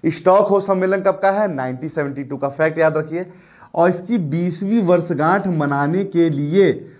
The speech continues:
सोचिए, बीस साल बाद पृथ्वी सम्मेलन मनाया गया था।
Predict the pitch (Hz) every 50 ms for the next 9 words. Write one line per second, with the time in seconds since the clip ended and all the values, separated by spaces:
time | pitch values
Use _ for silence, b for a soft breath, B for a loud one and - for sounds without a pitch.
0 | B B B - - 147 156 165 160 - 110 110 165 123 113 139 175 208 220 220
1 | - - 190 170 170 165 143 151 151 151 143 131 135 131 127 - 139 127 131 127
2 | 113 113 113 117 131 147 139 110 101 95 95 95 95 92 95 92 87 - - -